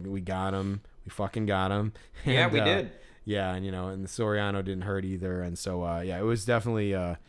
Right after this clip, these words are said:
Speaker 1: a, a, a, you know, a win. Um, when we, when it was time to, like, when the last bus pulled away and we all turned around and,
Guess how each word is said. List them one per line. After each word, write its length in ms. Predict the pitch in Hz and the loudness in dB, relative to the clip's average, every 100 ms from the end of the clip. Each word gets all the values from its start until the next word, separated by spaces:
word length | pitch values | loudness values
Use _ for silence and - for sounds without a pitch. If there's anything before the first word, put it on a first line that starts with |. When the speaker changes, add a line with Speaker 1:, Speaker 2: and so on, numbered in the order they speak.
| - - - - | -20 -20 -14 -2
Speaker 1:
a, 60 | |
a, 400 | 107 104 - 110 107 110 - | 0 0 -2 -2 -2 -6 -10
a, 40 | 98 | -10
you 100 | 117 | -6
know, 140 | 104 95 | -4 0
a 100 | 101 | 0
win. 440 | 107 120 123 127 - | 2 4 4 2 2
Um, 360 | 113 110 110 123 | 2 2 2 2
when 160 | 131 | 4
we, 220 | 135 131 | 6 4
when 240 | 135 135 135 | 4 2 2
it 40 | |
was 200 | 139 123 | 2 -2
time 260 | - 139 131 | 0 2 2
to, 80 | 127 | 2
like, 140 | 123 | 2
when 140 | 131 127 | 2 4
the 80 | |
last 260 | 123 131 - | 4 4 2
bus 160 | 131 - | 0 0
pulled 240 | - 120 | 0 2
away 240 | 110 113 | 2 2
and 80 | 117 | 2
we 100 | 110 | 2
all 140 | 110 101 | 0 -2
turned 240 | 120 107 | -2 -2
around 300 | 104 104 107 | 0 0 0
and, 180 | 101 | -2